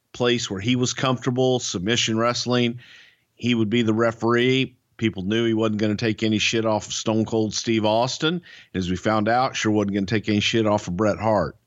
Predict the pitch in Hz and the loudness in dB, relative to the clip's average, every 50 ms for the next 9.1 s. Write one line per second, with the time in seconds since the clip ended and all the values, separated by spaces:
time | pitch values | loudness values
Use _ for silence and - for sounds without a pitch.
0 | _ - - 95 95 98 95 92 87 92 95 - 95 90 87 98 107 107 104 98 | _ -6 -2 -2 0 0 0 0 0 0 0 0 0 0 2 2 2 2 2 0
1 | - - 107 104 101 95 98 98 104 104 92 90 104 104 98 - - - - 117 | 0 0 0 0 2 2 2 2 2 0 0 0 0 0 -2 -2 -4 -4 -2 0
2 | 110 107 107 107 98 90 87 104 98 98 98 101 95 92 90 101 120 135 147 - | 2 2 2 2 0 0 0 0 0 2 2 2 2 2 2 2 2 0 0 -2
3 | - - - - - - - - - - - - - - - _ - 110 113 113 | -4 -8 -8 -8 -10 -16 -20 -20 -20 -20 -20 -20 -20 -20 -16 _ -4 0 0 0
4 | 110 123 151 220 247 226 - - 139 117 104 98 98 113 151 165 - _ _ _ | 2 2 2 0 0 0 -2 0 0 2 2 2 2 0 -2 -4 -8 _ _ _
5 | _ 120 123 120 135 151 156 139 147 147 147 143 143 139 - - 143 135 123 - | _ -2 0 2 2 0 0 0 0 2 2 2 0 0 -2 -2 -2 -2 -2 -2
6 | - - 143 165 175 165 156 139 127 117 117 120 117 120 127 135 151 151 - _ | -2 -2 0 0 2 2 2 2 2 2 2 2 2 2 2 0 -2 -6 -12 _
7 | _ _ _ _ _ - 101 113 127 151 151 - - 151 139 135 147 139 131 139 | _ _ _ _ _ -6 -2 0 0 0 0 -2 -2 -2 0 0 0 -2 -2 -4
8 | 110 120 139 143 139 131 113 92 - - - 92 90 87 82 - - - - - | -6 -4 -2 -2 -2 -2 -2 -4 -4 -2 -2 0 0 0 0 -2 -6 -8 -10 -14
9 | - | -18